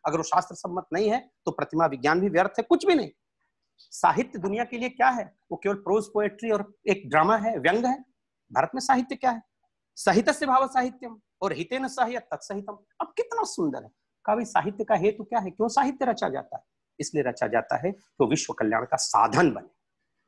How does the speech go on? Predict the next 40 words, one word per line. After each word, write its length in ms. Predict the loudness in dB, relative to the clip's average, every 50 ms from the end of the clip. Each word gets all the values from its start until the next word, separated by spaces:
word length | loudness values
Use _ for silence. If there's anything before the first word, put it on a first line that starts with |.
| _ _ _ _ _ _ _ _ _ _ _ _ 4
और 100 | 4 4
अगर 140 | 4 4 2
विश्व 220 | 2 2 2 2
कल्याण 320 | 2 2 4 4 4 4
का 100 | 2 0
साहित्य 320 | 0 0 0 0 0 -2 -2
साधन 320 | 2 2 2 4 4 2
नहीं 240 | 2 0 0 2 2
है 120 | 2 2 2 -2 -10 _ _ _ _
तो 80 | -6 -2
साहित्य 420 | 0 2 2 2 0 -4 -6 -6
नहीं 200 | -2 2 2 2
है। 120 | 0 -2 -8 _ _ _ _ _ -2
और 80 | -2 -2
मम्मट 440 | 0 -2 -2 -2 0 0 -2 -2
तो 200 | -2 -8 -10 0 2
और 220 | 4 6 6 4 4
आगे 280 | 2 -2 -2 -2 -6
जाके 280 | -12 -12 -14 -14 _ -20
कहते 300 | _ -20 -20 _ _ -20
हैं, 60 | -20
"शिवेत 400 | -20 -16 -12 -6 -6 -6 -6 -6 -8
रक्षितः", 480 | -12 -14 -14 -16 -18 -6 -2 -2 -2 -2 -4 -10 _ _ _ _ _ _ _ _ _
शिव 300 | -6 0 2 4 4 4
की 160 | 4 2 -4 -2
तरह 280 | -2 -2 -2 -2 -4 -6
यह 140 | -10 -10 -8 _
कल्याणकारी 560 | -10 -10 -8 -10 -10 -12 -12 -12 -14 -14 -14 -18
हो। 160 | -20 _ _ _ _ _ _ _ _ _ -12 -10
शिव 240 | -8 -6 -2 -2 0
जितना 280 | 2 0 0 0 -2 -2
कल्याणकारी 680 | -2 -2 -2 -2 -2 -2 -2 0 0 0 0 0 0
है, 300 | -2 -2 -4 -4 -6 _ _ _
उस 220 | -2 -2 -2 0 0
तरह 140 | 0 0 0
का 120 | 0 -4
यदि 140 | -6 -6 -4
साहित्य 360 | -2 -2 -2 -2 -4 -10 -12
कल्याणकारी 640 | -10 -10 -8 -8 -8 -8 -10 -8 -8 -6 -6 -6 -8
है, 160 | -10 -12